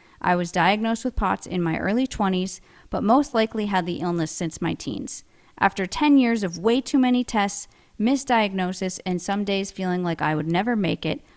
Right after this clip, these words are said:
I finally switched doctors, had one test, and was officially diagnosed. Within one year of that diagnosis, I changed my lifestyle, implemented a new medicine regime,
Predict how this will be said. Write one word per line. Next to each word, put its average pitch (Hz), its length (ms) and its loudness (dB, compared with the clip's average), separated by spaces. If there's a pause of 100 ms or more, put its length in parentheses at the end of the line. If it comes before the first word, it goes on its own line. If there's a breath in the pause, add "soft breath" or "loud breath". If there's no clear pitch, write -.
I 185 120 2
finally 214 460 0
switched - 420 -6
doctors, 185 560 -2 (120)
had 170 260 0
one 233 240 2
test, 220 420 -2
and 185 140 -2
was 175 120 -2
officially 180 460 -4
diagnosed. 156 720 -2 (440 soft breath)
Within 208 360 2
one 269 260 6
year 214 200 4
of 196 80 0
that 185 240 2
diagnosis, 180 800 -2 (220 soft breath)
I 180 100 -2
changed 214 400 -2
my 185 100 2
lifestyle, 214 720 0 (100)
implemented 220 600 0
a 180 40 0
new 180 280 0
medicine 175 520 -2
regime, 175 500 -4